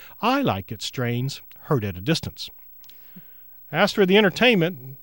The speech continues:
the young ladies would have concerts, while the boys would have rousing, heated debates over such topics as whether or not Charles of England should have been executed.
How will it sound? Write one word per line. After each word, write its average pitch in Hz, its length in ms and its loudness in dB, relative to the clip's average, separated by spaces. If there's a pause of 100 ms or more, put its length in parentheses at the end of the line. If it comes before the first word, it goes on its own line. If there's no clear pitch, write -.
the 131 80 -10
young 131 160 -2
ladies 123 380 -2
would 113 100 -8
have - 140 -16
concerts, 208 640 0
while 127 160 -4
the 120 80 -4
boys 156 420 0
would 147 100 -4
have 139 220 0
rousing, 160 800 4
heated 175 300 4
debates 156 400 2
over 151 160 0
such - 340 -4
topics 151 500 -2
as 143 180 -2
whether 160 280 2
or 156 60 2
not 151 280 0 (320)
Charles 175 540 2
of 175 240 -4
England 156 520 2 (340)
should - 220 -2
have 160 60 -2
been 160 200 2
executed. 135 580 -2